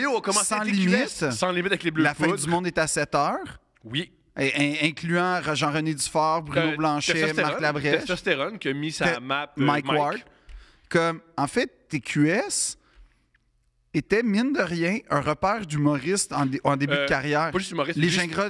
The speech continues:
Speaker 2: les
Speaker 1: Julie
Speaker 2: Gingras
Speaker 1: Snyder, euh, Julie Snyder.
Speaker 2: C'est vrai. Mais les Gingras Gonzalez
Speaker 1: <laughs> Que t'as parlé dans un des épisodes, ouais.
Speaker 2: Ouais, c'était bon, ça.
Speaker 1: C'est fou, ça.
Speaker 2: Mais, mais comme, en fait, il y a,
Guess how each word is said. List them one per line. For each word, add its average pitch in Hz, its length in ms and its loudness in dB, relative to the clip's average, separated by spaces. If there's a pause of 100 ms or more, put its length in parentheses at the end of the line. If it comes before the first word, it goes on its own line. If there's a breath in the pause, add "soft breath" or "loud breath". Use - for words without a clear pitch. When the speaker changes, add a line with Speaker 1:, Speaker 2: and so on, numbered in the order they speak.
(140)
Speaker 2:
les 147 180 2
Speaker 1:
Julie 160 140 0
Speaker 2:
Gingras 165 140 0
Speaker 1:
Snyder, 147 300 -2
euh, 135 140 -2
Julie 139 160 -4
Snyder. 131 300 -4
Speaker 2:
C'est - 120 0
vrai. 147 300 2 (380 soft breath)
Mais 143 100 2
les 165 100 4
Gingras 165 340 0
Gonzalez 175 600 -2 (120)
Speaker 1:
<laughs> - 140 -2
Que - 80 0
t'as 175 160 -4
parlé 165 240 0
dans 160 60 -2
un 165 40 2
des 156 160 0
épisodes, 143 380 -4
ouais. 131 80 -4
Speaker 2:
Ouais, 123 400 0
c'était 110 160 -10
bon, 170 240 0
ça. - 200 -2
Speaker 1:
C'est 170 220 0
fou, 208 200 -8
ça. 151 160 -12 (440 loud breath)
Speaker 2:
Mais, 156 240 2
mais 160 100 0
comme, 185 320 -2
en 151 100 -2
fait, 302 220 0
il 254 60 0
y 190 60 2
a, 156 60 0